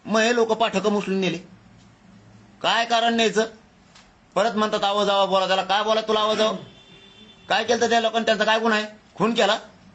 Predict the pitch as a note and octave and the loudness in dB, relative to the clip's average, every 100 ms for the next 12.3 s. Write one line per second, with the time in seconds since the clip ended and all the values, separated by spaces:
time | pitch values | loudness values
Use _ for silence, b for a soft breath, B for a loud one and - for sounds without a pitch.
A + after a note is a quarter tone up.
0 | - - - - - - - - - - | -20 -20 -20 -20 -20 -18 -18 -18 -18 -18
1 | - - - - - - - F3+ G#3+ B3+ | -18 -16 -14 -14 -14 -14 -6 -2 0 2
2 | G#3 F3+ E3+ E3 G#3+ - A3 A#3+ A#3+ G#3+ | 2 0 -2 -2 -2 -4 -4 -2 -2 2
3 | D#3+ F3 - - - - - - - - | 2 2 -2 -10 -18 -20 -20 -20 -20 -6
4 | - A3 C4 B3 A#3 G#3 F3 F3+ - - | -2 0 0 2 2 2 2 0 -6 -10
5 | - - D#3 A#3+ A#3 A#3 A3+ G#3 C#3 D#3 | -10 -4 -2 -2 0 2 2 0 -2 -4
6 | - A3+ G#3+ G#3+ A3+ G#3+ G3+ G3 G3+ G#3 | 0 0 0 0 0 0 0 0 0 2
7 | F#3 A#3 - - - - - - - _ | 0 -2 -8 -20 -20 -20 -20 -20 -20 _
8 | - _ - - - - - - E3+ A3 | -20 _ -20 -20 -20 -20 -20 -6 -2 0
9 | A3 A#3 A#3 A#3+ A#3+ A3 G3 E3+ A3 - | 0 0 0 2 2 2 0 0 -2 -6
10 | - - - - - - - - - G#3 | -20 -20 -20 -20 -20 -20 -20 -10 -2 0
11 | B3 C4 A#3 G#3+ A3 G3+ F#3+ G3+ G3 F#3 | 2 0 0 0 2 2 0 2 0 0
12 | F3 F#3+ | 0 0